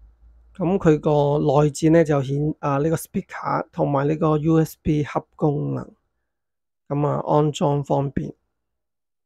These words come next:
咁另外呢，亦都可以升降左右嘅。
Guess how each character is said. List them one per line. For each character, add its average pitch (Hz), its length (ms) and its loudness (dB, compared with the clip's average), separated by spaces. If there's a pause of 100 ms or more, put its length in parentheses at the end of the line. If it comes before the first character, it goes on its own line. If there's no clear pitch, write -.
(140)
咁 165 160 2
另 160 140 4
外 143 160 4
呢， 160 120 4
亦 151 120 0
都 156 180 -2
可 151 100 2
以 143 60 0
升 117 400 -2
降 131 320 -4
左 127 300 -8
右 139 340 -8
嘅。 190 100 -18